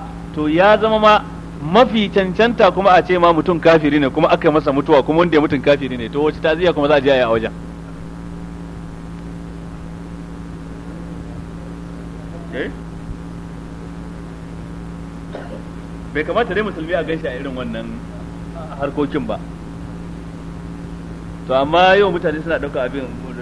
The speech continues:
ba komai. Har ware kuɗi yanzu kuɗi, nawa aka ware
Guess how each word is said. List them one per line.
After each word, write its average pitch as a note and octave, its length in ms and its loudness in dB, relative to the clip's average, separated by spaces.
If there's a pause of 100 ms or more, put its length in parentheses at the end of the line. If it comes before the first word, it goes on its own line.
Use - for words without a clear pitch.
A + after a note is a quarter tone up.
(800)
ba E3+ 140 2
komai. C3 300 -6 (2250)
Har F#3 260 8
ware F3+ 300 6
kuɗi D3 360 -4
yanzu E3+ 440 0 (420)
kuɗi, D#3+ 180 -8 (200)
nawa F#3 180 6
aka E3 160 2
ware D3 400 4